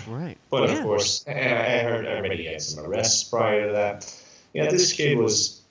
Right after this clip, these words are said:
Speaker 1: Quite a
Speaker 2: a
Speaker 1: bit.
Speaker 2: wannabe gangster, obviously.
Speaker 1: Yeah.
Speaker 2: And there's a million like him. You know, they, they,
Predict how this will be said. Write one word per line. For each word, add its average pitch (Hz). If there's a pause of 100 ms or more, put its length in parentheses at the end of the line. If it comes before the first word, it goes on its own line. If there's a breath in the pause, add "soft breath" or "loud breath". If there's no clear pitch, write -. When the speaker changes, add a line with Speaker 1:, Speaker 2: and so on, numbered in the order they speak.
Speaker 1:
Quite 131
a 127
Speaker 2:
a 131
Speaker 1:
bit. 104
Speaker 2:
wannabe 98
gangster, 82 (140)
obviously. 90 (420)
Speaker 1:
Yeah. 151 (260)
Speaker 2:
And 143
there's 147
a 165
million 165
like 143
him. 80 (140)
You 131
know, 127
they, 120
they, 101